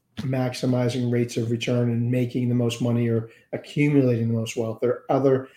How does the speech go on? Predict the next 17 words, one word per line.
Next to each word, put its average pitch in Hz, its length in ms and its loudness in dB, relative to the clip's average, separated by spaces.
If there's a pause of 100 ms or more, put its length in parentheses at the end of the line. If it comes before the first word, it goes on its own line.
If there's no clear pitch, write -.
(600)
considerations, 139 720 4
and 139 100 2
we've 139 100 4
lost 156 300 2
sight, - 240 0
we, 196 120 -4
we 185 200 0
used 226 240 6
to 156 60 2
lose 127 240 2
sight 113 340 0
of - 100 -12
that. 113 300 -4 (500)
Part 185 240 8
of 156 80 8
it 139 120 8
is 127 560 2